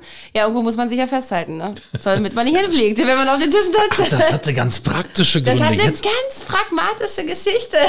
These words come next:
Speaker 1: <laughs>
Speaker 2: jetzt verstehe ich das.
Speaker 1: Ja, und dann haben die natürlich sich die Stangen auch zu Nutzen gemacht.
Speaker 2: Ja.
Speaker 1: Also, wenn ich mal daran denke, wo ich Go-Go tanzen war, überall,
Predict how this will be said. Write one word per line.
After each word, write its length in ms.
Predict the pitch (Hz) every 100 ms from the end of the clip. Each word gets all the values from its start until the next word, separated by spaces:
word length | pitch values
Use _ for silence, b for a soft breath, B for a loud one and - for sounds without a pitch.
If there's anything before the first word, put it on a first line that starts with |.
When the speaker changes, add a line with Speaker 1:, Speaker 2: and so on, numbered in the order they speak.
| - 277 277
Speaker 1:
<laughs> 460 | 294 - 285 359 -
Speaker 2:
jetzt 280 | 151 - -
verstehe 440 | 127 - - - -
ich 240 | - -
das. 140 | - 277
Speaker 1:
Ja, 340 | 240 202 - -
und 280 | 220 226
dann 180 | 202 196
haben 120 | 247 269
die 60 |
natürlich 380 | 285 269 262 269
sich 120 | 254
die 120 | 254
Stangen 260 | 247 196 190
auch 100 | 208
zu 120 | 220
Nutzen 180 | 233 233
gemacht. 220 | 196 185 185
Speaker 2:
Ja. 120 | - - B
Speaker 1:
Also, 320 | - 202 214 208
wenn 100 | 208
ich 100 | 220
mal 80 | 208
daran 200 | 196 180
denke, 220 | 202 208
wo 80 | 185
ich 120 | 180
Go-Go 240 | 190 240
tanzen 320 | 269 220 190 180
war, 140 | 185
überall, 360 | 190 190 196